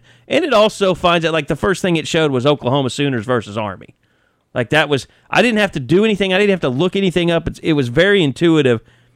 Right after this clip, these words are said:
Uh, but we want you guys to know that football, uh, SeatGeek knows that football's back.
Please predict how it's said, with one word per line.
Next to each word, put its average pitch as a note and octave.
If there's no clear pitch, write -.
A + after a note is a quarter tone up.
Uh, A#2
but D3
we F#3+
want G#3
you F#3
guys F3
to F3
know D#3
that C3+
football, E3+
uh, B2+
SeatGeek F3+
knows D3
that C3
football's A#2
back. G#2